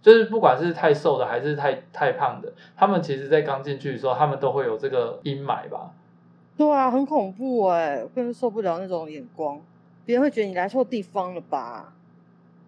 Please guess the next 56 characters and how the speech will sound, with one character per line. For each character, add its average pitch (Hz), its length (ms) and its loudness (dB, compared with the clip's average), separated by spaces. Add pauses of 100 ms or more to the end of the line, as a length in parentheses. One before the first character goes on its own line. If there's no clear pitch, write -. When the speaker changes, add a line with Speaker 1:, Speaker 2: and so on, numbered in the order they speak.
(360)
Speaker 2:
然 208 100 -4
后 226 60 2
你 190 300 -2
又 214 120 0
没 196 160 0
去 202 220 -6
过， 202 220 -2
你 208 100 -2
也 196 80 0
不 165 80 -10
知 208 80 -4
道， 208 100 0
知 190 120 -10
道， 185 300 0
你 214 100 -6
也 196 80 -4
不 180 100 -12
太 196 160 0
知 185 100 -2
道 190 80 4
怎 165 140 -6
么 143 100 -10
用， 147 380 -2 (140)
你 - 60 -20
就 196 120 -6
会 190 160 0 (380)
显 170 200 -4
得 151 80 -4
自 190 140 -10
己 170 80 -2
很 156 220 -4
糗。 - 520 -8 (1500)
Speaker 1:
其 180 140 -2
实 202 160 2
确 190 240 8
实 127 260 -4
欸， 117 340 -2 (440)
然 143 100 4
后 190 220 6
除 170 160 -2
非， 180 360 6
除 170 160 -4
非 190 200 0
你 156 180 0
有 131 200 2
直 127 180 -12
接 147 180 8
去 139 440 -4 (200)
买 123 220 -2
那 131 160 -10
个 120 80 -8
教 123 180 2
练 113 240 -4
课。 - 260 -12 (640)
Speaker 2:
对 208 320 0
啊， 165 480 -4